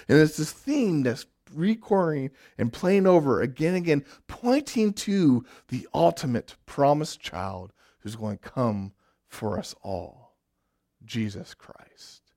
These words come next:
the God-man, the second person of the Trinity, born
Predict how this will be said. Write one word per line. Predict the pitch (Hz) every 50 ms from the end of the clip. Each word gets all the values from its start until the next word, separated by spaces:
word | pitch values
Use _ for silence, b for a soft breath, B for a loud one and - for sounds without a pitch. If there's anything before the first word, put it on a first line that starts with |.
| _ _ _ _ _ _ _ _ _ _ _ _ _ _ _ _ _ _ -
the | 120
God-man, | 117 123 127 127 123 113 107 98 - 76 71 - - - - _ _ _ _ _ _ _ _ _ _ _ _ _ -
the | 101
second | - - 165 160 165 135 113 -
person | 160 156 147 - - 120
of | 110 98
the | -
Trinity, | - 160 151 143 127 113 110 107 - _ _ _ _ _ _
born | - 120 120 131 143 151 147 135 120 104 95 92 92 92